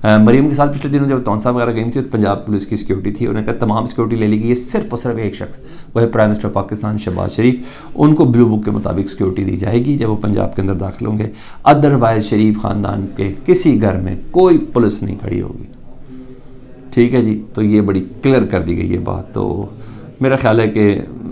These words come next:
नविश्ता दीवार पढ़ा जा रहा है। ठीक है जी, अब आ जाऊँ जी, अ, सिविल डीजी आईएसपीआर। जी हाँ, सिविल डीजी आईएसपीआर ने एक धमाकेदार इंकशाफ किया जी, और वैसे आज तक उनकी कोई बात इतनी सच साबित तो नहीं हुई।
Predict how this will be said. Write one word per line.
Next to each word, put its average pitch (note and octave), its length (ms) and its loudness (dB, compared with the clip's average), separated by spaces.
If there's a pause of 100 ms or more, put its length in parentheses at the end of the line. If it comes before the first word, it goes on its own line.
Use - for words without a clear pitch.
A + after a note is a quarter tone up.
(2000)
नविश्ता G#2+ 360 0
दीवार G2 280 4
पढ़ा F#2+ 260 0
जा F#2 160 0
रहा E2+ 100 -4
है। - 80 -10 (540)
ठीक A#2 160 0
है A#2 60 2
जी, A#2+ 180 0 (360)
अब C#3+ 140 6
आ D3 60 8
जाऊँ D#3+ 160 8
जी, D#3+ 240 6
अ, - 80 2 (960)
सिविल D3 300 8
डीजी D3+ 200 10
आईएसपीआर। D3 580 4 (680)
जी - 60 0
हाँ, A2 140 -2
सिविल A#2+ 320 2
डीजी A#2+ 180 6
आईएसपीआर G#2+ 600 0
ने A2 240 0 (520)
एक A2 140 0
धमाकेदार G#2+ 540 4
इंकशाफ G#2 540 0
किया A2 220 0
जी, G#2 220 -6 (200)
और F#2 640 -2 (120)
वैसे G2+ 220 0
आज G#2 80 0
तक - 80 -4
उनकी G#2+ 280 -2
कोई G#2 100 0
बात G#2 200 -2
इतनी G#2+ 200 -4
सच G#2+ 180 -2
साबित G2+ 320 0
तो B2 60 0
नहीं G#2 120 0
हुई। - 180 -4